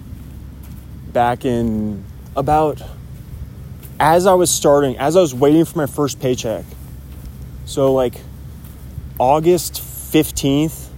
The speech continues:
as recently as August fifteenth. So literally less than four months ago,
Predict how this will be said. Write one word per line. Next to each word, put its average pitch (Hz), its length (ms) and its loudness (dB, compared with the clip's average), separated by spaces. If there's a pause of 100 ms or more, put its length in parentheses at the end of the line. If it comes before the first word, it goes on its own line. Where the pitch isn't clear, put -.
(1200)
as 147 200 4
recently 214 640 4
as 139 420 0 (460)
August 135 440 4
fifteenth. 123 600 0 (1300)
So 127 320 4
literally 147 880 4 (680)
less 127 440 2
than 135 340 2
four 131 480 2
months 120 300 0
ago, 104 400 -2